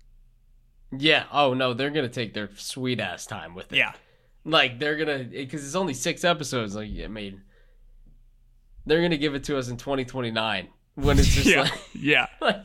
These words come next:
Speaker 1: they're gonna naturally age Ewan towards episode four Obi-Wan. <laughs>
Speaker 2: Yeah. I'm
Speaker 1: Like
Speaker 2: also gonna need, dude, I'm gonna need an hour and a half for the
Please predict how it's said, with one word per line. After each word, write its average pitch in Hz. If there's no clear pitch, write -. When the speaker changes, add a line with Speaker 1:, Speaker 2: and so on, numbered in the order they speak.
Speaker 1:
they're 165
gonna 185
naturally 151
age 131
Ewan 120
towards 127
episode 127
four 123
Obi-Wan. 113
<laughs> -
Speaker 2:
Yeah. 139
I'm 220
Speaker 1:
Like -
Speaker 2:
also 254
gonna 196
need, 156
dude, 135
I'm 262
gonna 233
need 165
an 143
hour 131
and 113
a 107
half 117
for 139
the 120